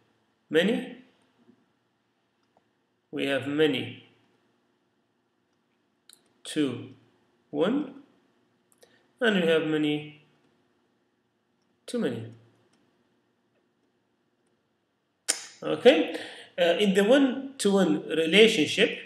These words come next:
we have, uh, for example, if we have, uh, these two tables or entities, uh, and they have these, um, attributes here, right?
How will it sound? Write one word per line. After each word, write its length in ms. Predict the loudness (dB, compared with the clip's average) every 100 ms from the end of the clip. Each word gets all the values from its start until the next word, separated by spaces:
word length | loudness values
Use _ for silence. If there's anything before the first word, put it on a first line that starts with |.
| -14
we 300 | -4 0 2
have, 520 | 2 2 2 2 0 -8 -14
uh, 200 | -8 -6
for 100 | -4
example, 380 | -4 -2 -2 -2
if 100 | -6
we 80 | -4
have, 340 | -4 -4 -6
uh, 180 | -6 -6 -8 -14 _
these 160 | -16 -14
two 180 | -14 -10
tables 680 | 0 0 2 -2 -4 -6
or 100 | -12 -8
entities, 680 | -10 -10 -8 -6 -6 -10 -18 _ _ _ _
uh, 60 | -10
and 360 | -8 -8 -8
they 60 | -6
have 240 | -4 -4
these, 340 | -4 -6 -8 -4
um, 340 | -2 -2 -4 -12 _ _ _ _ -12
attributes 520 | -10 -12 -12 -14 -14 -6
here, 340 | -2 -2 -4 -8 -18 _ _ _ _ _ -10
right? 420 | -6 -6 -6 -18